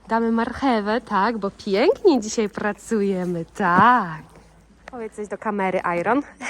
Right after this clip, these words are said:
<laughs> Powiedz, jaki jesteś dzisiaj grzeczny, a jaki byłeś wczoraj niegrzeczny. Co? Powiesz? Powiesz? Ojejku, jaka dobra marchewka. Ojejku, jejku.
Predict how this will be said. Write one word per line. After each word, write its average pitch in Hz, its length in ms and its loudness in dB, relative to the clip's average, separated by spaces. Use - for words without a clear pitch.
<laughs> - 720 0
Powiedz, 294 280 4
jaki 247 180 -4
jesteś 247 240 0
dzisiaj 226 260 -2
grzeczny, 226 600 0
a 233 80 2
jaki 226 220 -2
byłeś 226 180 -4
wczoraj 254 340 0
niegrzeczny. 226 880 -2
Co? 247 360 6
Powiesz? 262 600 6
Powiesz? 294 640 0
Ojejku, 233 1000 4
jaka 226 320 0
dobra 247 300 2
marchewka. 277 880 2
Ojejku, 214 680 -2
jejku. 349 560 -2